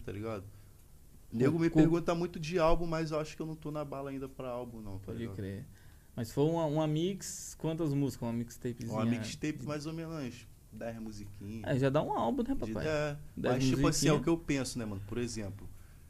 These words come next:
Speaker 1: vamos botar aí que eu tenho, tipo assim, eu tenho vinte músicas guardadas, né, mano? Então, tipo assim, caralho, se eu pegar essas, as dez melhores músicas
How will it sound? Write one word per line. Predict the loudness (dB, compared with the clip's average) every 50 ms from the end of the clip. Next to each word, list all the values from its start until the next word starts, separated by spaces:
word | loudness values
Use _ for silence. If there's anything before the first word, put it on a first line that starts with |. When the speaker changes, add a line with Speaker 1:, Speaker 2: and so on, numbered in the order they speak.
| -20 -20 -20 -16 -10
Speaker 1:
vamos | -6 -4 -4 -2
botar | -2 -2 -2 0 -2
aí | -2
que | 0 0 -2
eu | -2
tenho, | -2 0 -2 -2
tipo | 0 -2 -2 -2
assim, | -2 -2 -2 -2
eu | -4 -4
tenho | -2 -2 -2 -2
vinte | 0 0 -2 -2 -2 -2
músicas | -2 0 0 -2 -2 -2 -2 0
guardadas, | 0 0 0 0 0 -2 -2 -2 -2 -2 -4 -6
né, | -6 -6 -6 -6
mano? | -6 -8 -8 -10 -14 -14 -14 -12 -12 -12 -14 -16 -18 -18 -16 -12 -8
Então, | -8 -6 -4 -4 -4
tipo | -4 -4 -2 -2
assim, | -2 0 0 -2 -2 -2 -4 -6 -8 -6
caralho, | -4 -2 0 2 2 0 0 -2
se | -4 -4
eu | -4
pegar | 0 0 2 2 2 2
essas, | 2 2 2 2 2 2
as | 2 2 2 0 2
dez | 6 6 6 8 6
melhores | 4 2 2 2 2 2 0 0
músicas | 0 0 0 -2 -2 -4 -8 -10